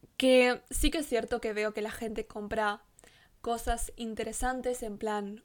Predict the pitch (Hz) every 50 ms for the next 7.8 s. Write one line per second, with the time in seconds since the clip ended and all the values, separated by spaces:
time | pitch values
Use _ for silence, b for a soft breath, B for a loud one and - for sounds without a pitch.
0 | _ - 226 214 214 208 226 220 214 208 - - - 220 208 214 240 254 254 247
1 | - - 254 247 233 - 233 220 208 208 208 208 202 - - - 214 208 - -
2 | - - 233 220 - - - 233 220 214 208 208 B B B B B B - -
3 | - 233 220 202 226 220 214 208 226 220 226 240 247 254 254 254 254 262 - -
4 | - - - _ - 220 220 220 220 214 220 220 - - 269 294 - _ - -
5 | 214 208 190 214 196 160 208 247 - _ _ _ _ _ _ _ - 226 285 277
6 | - 311 285 254 240 - - - - - - 233 247 _ _ - - 277 254 262
7 | - 294 277 - 359 349 262 233 208 208 190 - - - -